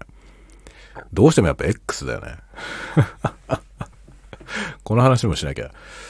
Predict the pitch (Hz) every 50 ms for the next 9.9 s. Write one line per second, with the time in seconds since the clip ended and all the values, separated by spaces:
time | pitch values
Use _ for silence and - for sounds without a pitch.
0 | - - - - 65 69 67 64 65 65 - - - - 85 - - - 135 135
1 | 127 127 123 113 - - 71 76 85 98 104 98 90 - - 87 78 71 64 53
2 | - - - - _ - - _ - _ _ - - - - _ - _ - -
3 | - - - - - - 78 - - - 55 50 - - - 123 - 117 113 -
4 | 67 - - - _ - - - - - _ - _ - _ _ - - - -
5 | _ - - _ - _ - - - - - 101 95 73 64 65 64 - - -
6 | 113 139 - - _ - - _ - 143 131 127 120 120 110 - - 104 78 64
7 | 58 - - - - 127 165 170 - - - 185 170 160 147 208 - - - -
8 | 78 69 64 62 65 80 107 135 147 - - - 135 151 - - - - 165 160
9 | 151 156 156 156 - 107 - - - - 135 131 131 139 143 131 120 95